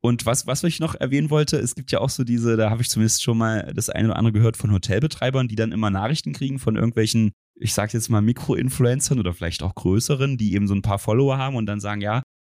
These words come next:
ich könnte ja mal in deinem Hotel oder hier Luxusresort übernachten und dann würde ich da auch, äh, ein paar Fotos von machen und die posten und, aber ich muss nichts bezahlen für die Übernachtung. Was würdest du denn davon halten?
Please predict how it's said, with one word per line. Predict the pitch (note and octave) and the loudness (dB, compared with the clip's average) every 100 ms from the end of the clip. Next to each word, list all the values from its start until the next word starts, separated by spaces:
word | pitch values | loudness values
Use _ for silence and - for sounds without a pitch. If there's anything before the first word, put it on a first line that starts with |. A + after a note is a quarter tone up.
| - | -8
ich | A2+ | -4
könnte | A#2+ B2 | -2 0
ja | C#3 | 2
mal | B2+ B2+ | 2 0
in | A2+ | 2
deinem | A2+ A2+ | 2 2
Hotel | A#2 - A2+ D3 | 0 0 0 0
oder | C3+ A2+ | 2 2
hier | G#2+ A#2 A2 | 2 2 2
Luxusresort | B2 - C#3 C#3 A2+ A2 A#2+ | 0 0 0 0 -2 0 0
übernachten | A2 G#2 F#2+ B2 - F#3+ - | 2 0 0 -2 -2 -4 -4
und | B2+ C#3+ C#3+ - _ _ _ _ _ _ - | -2 -2 -2 -8 _ _ _ _ _ _ 0
dann | G#2+ | 2
würde | A#2 | 2
ich | C#3 | 0
da | B2+ | -2
auch, | A2 A#2+ | -2 -2
äh, | - A2+ A2+ | 0 2 2
ein | F2+ G2 - | 0 -4 -2
paar | - A2+ | 2 2
Fotos | - C3+ E3 - | 2 0 0 0
von | D3+ | 0
machen | D3 D#3+ E3+ | 0 0 -2
und | A#2+ | -2
die | A#2 | -2
posten | A2+ A#2 C#3+ - F#3+ | 0 0 0 -2 -4
und, | - A2+ C#3 - | -4 -4 -2 -2
aber | B2 | -2
ich | C3 | 2
muss | C3+ C#3+ | 2 2
nichts | C3+ - | 0 -2
bezahlen | - G2+ F2+ E2+ | -6 -2 0 -2
für | - | -4
die | E2 | -4
Übernachtung. | D#2+ D#2+ - F#2 | -4 -4 -6 -4
Was | G#2 C3 | -4 -4
würdest | - | -2
du | A#2+ | 0
denn | |
davon | A2 - G2 | 0 0 0
halten? | F2 E2+ E2 E2 | 0 -2 -4 -10